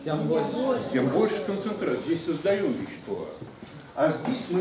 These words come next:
Speaker 2: используем вещество А. Мы его либо сжигаем, либо из него что-то строим. Но вопрос, в этой зоне концентрация вещества остаётся прежней или как-то меняется?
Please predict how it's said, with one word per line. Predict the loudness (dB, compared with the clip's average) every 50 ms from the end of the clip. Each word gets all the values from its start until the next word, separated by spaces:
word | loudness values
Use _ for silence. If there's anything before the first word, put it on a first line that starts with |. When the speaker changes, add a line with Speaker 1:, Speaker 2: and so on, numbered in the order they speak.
| 0 0 -2
Speaker 2:
используем | -6 -6 -6 -4 -2 -2 0 0 0 0 0 0 0 -2
вещество | -2 -4 -4 -6 -8 -8 -6 -4 -4 -4 -4 -4
А. | -4 -4 -4 -4 -6 -10 -14 -16 -18 -18 -18 -20 -20 -18 -18 -18 -18 -18 -18 -18 -18 -16 -12 -8 -2
Мы | 2 4 6
его | 6 6 4 4 4
либо | 4 4 4 4 2
сжигаем, | 0 0 -2 -4 -2 -2 2 4 4 6 6 6 4 2 2 2
либо | 0 2 2 2
из | 2 2 2
него | 0 0 0 0
что-то | -2 -2 -4 -6 -6
строим. | -8 -8 -6 -2 0 2 2 4 4 2 0 -2 -6 -10 -12 -16 -18 -18 -16 -4
Но | 0 2 4 4
вопрос, | 4 4 4 2 0 0 0 0
в | 0 2
этой | 2 2 2 2 2 0
зоне | 0 0 -2 -2 -2 -2 -2 -4 -8 -10 -12 -14 -16 -20 -20 -20 -20 -20 -20 -16 -4 0
концентрация | 2 2 2 2 0 0 2 2 2 2 2 0 -2 0
вещества | 0 0 -2 -4 -2 2 2 4
остаётся | 4 2 2 2 4 4 4 2 0 -4
прежней | -4 -2 0 0 2 2 0 0 0 0
или | 2 0 0
как-то | 0 0 0 0 0 -2
меняется? | 0 0 0 0 0 -2 -4 -6 -10 -12 -14